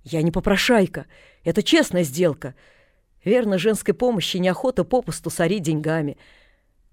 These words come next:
Он помолчал, затем нерешительно добавил:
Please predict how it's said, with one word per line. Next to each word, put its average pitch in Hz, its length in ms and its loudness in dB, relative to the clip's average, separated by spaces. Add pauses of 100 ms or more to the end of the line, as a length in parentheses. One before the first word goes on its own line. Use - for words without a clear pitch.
(240)
Он 151 120 -4
помолчал, 160 540 -2
затем 151 320 0
нерешительно 160 680 -2
добавил: 147 440 -4